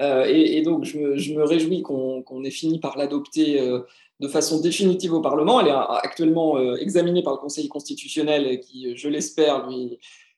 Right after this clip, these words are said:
euh, en, en donnera l'avis le, le plus positif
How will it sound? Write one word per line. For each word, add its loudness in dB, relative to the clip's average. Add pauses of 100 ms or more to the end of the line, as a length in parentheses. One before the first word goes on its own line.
(180)
euh, -18 (180)
en, -6
en -2
donnera 4
l'avis 0
le, 4
le 0
plus -6
positif 2